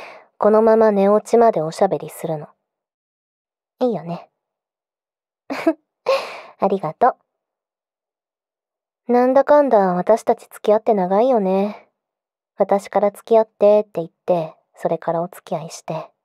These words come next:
君は文句も言わずに、私と一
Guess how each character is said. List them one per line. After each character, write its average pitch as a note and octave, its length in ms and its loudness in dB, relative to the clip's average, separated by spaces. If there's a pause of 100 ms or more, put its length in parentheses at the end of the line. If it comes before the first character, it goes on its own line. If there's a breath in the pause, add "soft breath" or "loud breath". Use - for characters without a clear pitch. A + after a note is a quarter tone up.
(640 loud breath)
君 A#3+ 280 0
は C4 140 2
文 C4+ 240 2
句 B3 120 0
も G3 120 -2
言 F3+ 120 -4
わ F#3 80 -2
ず G3 140 -6
に、 A3 280 0 (360)
私 F3+ 320 -4
と G3 100 -2
一 F#3+ 80 -4